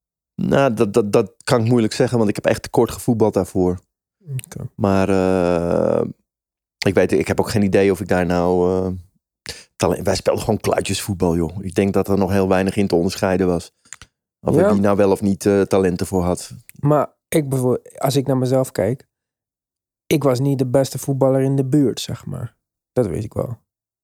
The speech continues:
Speaker 2: Dus, en die jongens die beter waren dan mij, die zijn uiteindelijk ook bijvoorbeeld geen prof geworden of zo.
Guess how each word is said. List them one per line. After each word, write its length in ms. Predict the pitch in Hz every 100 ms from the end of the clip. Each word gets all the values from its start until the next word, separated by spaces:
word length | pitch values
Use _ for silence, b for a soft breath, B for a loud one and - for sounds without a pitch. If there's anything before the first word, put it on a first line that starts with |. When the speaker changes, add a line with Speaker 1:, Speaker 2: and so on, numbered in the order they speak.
| _ _ _ _ _ _ _
Speaker 2:
Dus, 400 | - 127 120 - _
en 180 | - 131
die 100 | 127
jongens 300 | 135 135 135
die 120 | 123
beter 300 | 123 135 139
waren 220 | 135 113 113
dan 100 | 113
mij, 160 | 107
die 100 | 123
zijn 140 | 127 123
uiteindelijk 400 | 120 117 123 117
ook 140 | 120
bijvoorbeeld 300 | - 117 117
geen 380 | - 110 107 110
prof 240 | - 107
geworden 460 | - - - 98 -
of 100 | -
zo. 300 | - 67 -